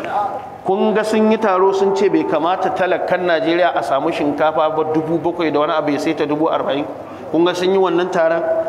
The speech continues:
Yana ciki. Yanzu kwanan nan da asu ta ɗauki wata takwas tana yajin aiki. Kun san zaman da yara suka yi a gida. Dan Allah, waɗannan gwamnonin kun gansu sun yi taro,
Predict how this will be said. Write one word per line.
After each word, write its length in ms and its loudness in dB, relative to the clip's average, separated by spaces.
Yana 400 2
ciki. 340 -2
Yanzu 240 0
kwanan 480 2
nan 160 0
da 100 0
asu 400 0
ta 100 -4
ɗauki 340 -4
wata 540 0
takwas 340 -4
tana 220 -2
yajin 400 0
aiki. 320 -6
Kun 200 2
san 260 0
zaman 400 0
da 60 2
yara 340 2
suka 240 -2
yi 80 0
a 80 -2
gida. 260 -6
Dan 240 0
Allah, 300 2
waɗannan 440 0
gwamnonin 480 0
kun 180 2
gansu 260 0
sun 260 0
yi 60 2
taro, 420 2